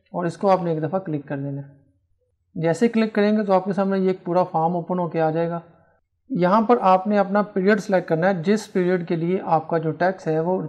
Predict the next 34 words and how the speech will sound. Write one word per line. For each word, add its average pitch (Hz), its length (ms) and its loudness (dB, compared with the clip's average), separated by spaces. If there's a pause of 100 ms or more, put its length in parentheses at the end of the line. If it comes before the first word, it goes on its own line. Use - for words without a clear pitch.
पे 180 160 0
करना 165 300 -4
बाकी 143 340 -6
है, 139 260 -8
चाहे 156 180 -2
वो 151 180 -2
सैलरी 151 440 -4
है 165 340 -2
या 151 180 -2
बिजनेस 151 480 -6
है, 170 120 -2
कुछ 175 260 -10
भी। 143 180 -12 (480)
आपने 175 380 2
अपने 180 340 -2
आईआरआईएस 170 640 0
अकाउंट 160 340 -4
से 170 120 -6
वो 165 280 -6
ईयर 175 200 -2
देख 170 260 -4
लेना 175 180 -4
है, 180 100 -4
उस 165 340 -8
ईयर 214 220 -2
को 208 160 -2
आपने 165 260 0
यहाँ 156 200 -2
पे 160 160 -4
आके 143 260 -4
सिलेक्ट 160 320 -8
कर - 140 -10
लेना 139 260 -8
है। 139 60 -16